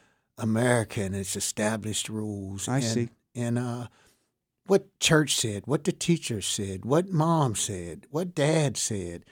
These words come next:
Speaker 1: I thought I could figure it out on my own, and, uh,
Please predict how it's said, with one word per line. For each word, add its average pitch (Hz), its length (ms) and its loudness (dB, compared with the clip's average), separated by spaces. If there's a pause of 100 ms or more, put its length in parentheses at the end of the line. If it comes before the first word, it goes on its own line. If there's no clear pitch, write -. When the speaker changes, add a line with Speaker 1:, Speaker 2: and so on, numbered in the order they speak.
(720)
Speaker 1:
I 190 400 6 (300)
thought 175 340 6
I 151 160 4
could 147 240 0
figure 143 360 4
it 139 60 4
out 135 200 4
on 127 220 4
my 120 180 2
own, 107 420 0
and, 127 260 -4
uh, 127 300 -2